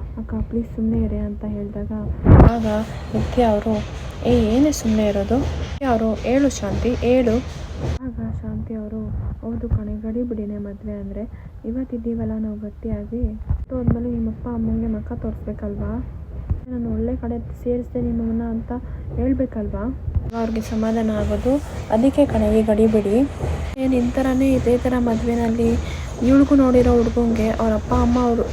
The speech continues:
ಓ, ಇವ್ಳನ್ನ ಒಪ್ಪಿಲ್ಲ ಅಂದ್ರೆ ಅವಾಗೇನ್ ಮಾಡೋದು? ಆದ್ರೇನೆ ಇಲ್ಲಿರೋ ನಿಮ್ಮ ಅಪ್ಪ ಅಮ್ಮಂಗೆ ಇಬ್ರು ಹೆಣ್ಮಕ್ಳು ಭವಿಷ್ಯನೂ ಈ ಥರ ಆಯ್ತು ಅಂತ ನಾನು ಹೇಳಕ್ಕಾಗುತ್ತೇನೆ?" ನಿತ್ಯ ಅವರು, "ನೀವಿಬ್ರು ಯಾವಾಗ್ಲೂ ನನಗೆ ಖುಷಿಯಾಗಿರ್ಬೇಕು ಅನ್ನೋದಷ್ಟೇ ಕಣೆ ನನಗೆ"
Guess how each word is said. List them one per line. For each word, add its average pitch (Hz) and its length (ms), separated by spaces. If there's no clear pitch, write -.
ಓ, 220 220
ಇವ್ಳನ್ನ 247 300
ಒಪ್ಪಿಲ್ಲ 240 440
ಅಂದ್ರೆ 240 360
ಅವಾಗೇನ್ 247 580
ಮಾಡೋದು? 220 360
ಆದ್ರೇನೆ 214 520
ಇಲ್ಲಿರೋ 269 380
ನಿಮ್ಮ 254 180
ಅಪ್ಪ 233 200
ಅಮ್ಮಂಗೆ 247 540
ಇಬ್ರು 233 280
ಹೆಣ್ಮಕ್ಳು 254 440
ಭವಿಷ್ಯನೂ 247 540
ಈ 240 40
ಥರ 226 200
ಆಯ್ತು 226 320
ಅಂತ 226 200
ನಾನು 233 120
ಹೇಳಕ್ಕಾಗುತ್ತೇನೆ?" 240 840
ನಿತ್ಯ 226 180
ಅವರು, 226 300
"ನೀವಿಬ್ರು 226 760
ಯಾವಾಗ್ಲೂ 233 520
ನನಗೆ 226 200
ಖುಷಿಯಾಗಿರ್ಬೇಕು 226 840
ಅನ್ನೋದಷ್ಟೇ 220 560
ಕಣೆ 233 220
ನನಗೆ" 208 440